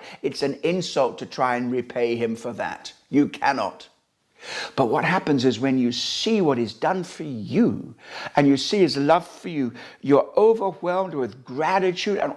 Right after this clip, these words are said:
all you want to do, the most logical, reasonable response is to say, "Here am I." And it's not just because of what he's done for you, it's because of what he can give you.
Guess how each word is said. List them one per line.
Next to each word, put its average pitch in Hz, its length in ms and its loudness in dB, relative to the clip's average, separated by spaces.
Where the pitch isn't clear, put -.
all 226 300 4
you 175 120 -2
want 147 220 0
to 135 60 -2
do, 160 220 0
the 156 100 -2
most 143 280 -2
logical, 170 640 -2
reasonable 160 420 -2
response 147 540 -2
is 135 140 -6
to - 60 -12
say, 139 280 -4
"Here 160 300 2
am 151 160 0
I." 131 180 -2
And 143 100 -2
it's - 160 -6
not 226 240 -2
just 170 240 -4
because 165 480 2
of 143 100 -2
what 123 160 0
he's 110 140 -6
done 110 240 -4
for - 180 -10
you, 104 200 -4
it's 139 180 2
because 135 480 0
of 113 140 -2
what 120 180 -2
he 117 100 -2
can 113 260 -4
give 120 280 2
you. 110 240 -2